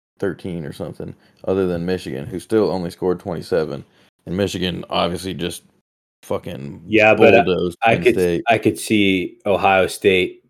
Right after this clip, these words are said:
Speaker 2: scoring, like, twenty-four and then, you know, a defensive <laughs> touchdown or a spe-
Speaker 1: Yeah.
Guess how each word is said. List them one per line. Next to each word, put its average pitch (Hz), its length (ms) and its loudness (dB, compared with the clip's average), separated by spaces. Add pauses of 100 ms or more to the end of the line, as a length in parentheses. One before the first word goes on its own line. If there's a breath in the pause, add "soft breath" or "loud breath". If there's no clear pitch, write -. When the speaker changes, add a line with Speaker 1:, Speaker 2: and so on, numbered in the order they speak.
(100)
Speaker 2:
scoring, 92 500 2
like, 87 240 -4
twenty-four 104 1040 6
and 101 200 0
then, 101 380 0
you 101 160 -2
know, 92 220 2
a 87 60 2
defensive 95 840 0 (140)
<laughs> - 100 -20
touchdown 101 720 2
or 92 80 0
a 92 60 0
spe- - 80 -6 (100)
Speaker 1:
Yeah. 90 220 2